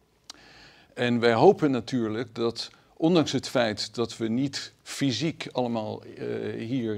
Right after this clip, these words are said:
eh, in Burgers Zoo aanwezig kunnen zijn, dat we toch interactie, eh, met u allen kunnen, kunnen hebben. En daarvoor willen we vragen dat u de chatfunctie gebruikt. Eh, als u vragen heeft, voer die in via de chatfunctie.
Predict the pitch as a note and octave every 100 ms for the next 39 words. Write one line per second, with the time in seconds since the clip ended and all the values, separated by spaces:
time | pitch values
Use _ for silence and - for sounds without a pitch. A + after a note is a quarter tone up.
0 | G#2+ G#2+ G#2 G#2 A#2 A2 B2 G#2+ G2+ -
1 | D3 - _ - - G#2 B2+ A2+ - G#2
2 | G2+ G#2 G2+ A2 - - - - _ B2
3 | A#2+ A#2+ D#3+ D#3 - C#3 - - - B2+
4 | G#2 - A#2 G#2+ G#2 G2+ G2 A2+ G#2+ A2
5 | A#2+ A#2 G#2+ G2+ - A2 G2 F#2 G#2 -
6 | - A2 F#2 G2+ G2 C#3 - - - -
7 | - A#2 C3 C#3 C#3+ C3+ C3+ A#2+ G#2 C#3+
8 | C#3+ C3+ - B2+ B2 - B2 A2+ A2 A2
9 | - D#3 - A2 G#2 - E2+ G2+ G2 F#2
10 | - - _ - - _ _ - A2+ A2+
11 | A2 A2 - C3 C#3 A#2 B2+ D#3 D#3+ D3
12 | C3 C3+ - - - _ _ _ - -
13 | D#3+ C3 C3 D3+ D3 - C3+ A2 F#2+ C#3+
14 | C#3 - B2 - B2+